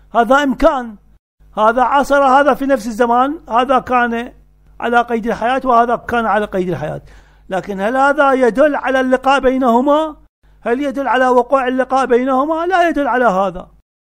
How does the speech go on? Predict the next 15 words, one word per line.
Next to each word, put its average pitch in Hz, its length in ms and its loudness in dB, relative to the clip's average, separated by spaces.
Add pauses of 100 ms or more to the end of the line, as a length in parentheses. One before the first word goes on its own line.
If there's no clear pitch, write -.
(580)
إذن 214 300 -4
إن 208 220 -6
المعاصرة 202 680 -2
الزمنية 208 640 -2
بين 220 240 -2
البخاري 202 580 -2
وشيخه 208 960 -2 (540)
لا 269 240 0
تثبت 226 460 -2
اللقاء 214 640 0 (100)
ولا 269 340 2
تدل 214 340 0
على 202 260 -4
اللقاء 190 420 -2
بينهما. 151 580 -6